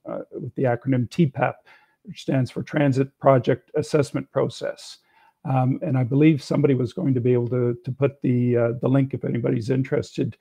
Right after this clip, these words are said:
uh, into the chat box. Um, if it's not there, you can just, um, you can just Google Ontario T pap process and look for a,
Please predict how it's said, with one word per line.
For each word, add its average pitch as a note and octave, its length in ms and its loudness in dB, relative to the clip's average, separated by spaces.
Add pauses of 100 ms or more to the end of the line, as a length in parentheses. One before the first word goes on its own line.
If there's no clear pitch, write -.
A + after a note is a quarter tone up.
(340)
uh, A#2+ 180 -2
into C#3 260 -2
the A#2+ 100 -2
chat C#3+ 360 4
box. C3+ 560 -2
Um, B2 360 -2
if C3 140 -4
it's A#2 180 -8
not C3+ 240 0
there, B2+ 180 2
you B2+ 120 2
can C3 140 -6
just, A#2+ 340 -6 (340)
um, B2 520 -2
you D3+ 120 -2
can D#3 120 -6
just C3 200 -4
Google B2+ 380 2
Ontario C3+ 580 4
T D3+ 220 -2
pap C3 260 -2 (180)
process C3 600 -4
and D3+ 120 -6
look A#2+ 200 -4
for A#2+ 380 0
a, A2+ 60 -4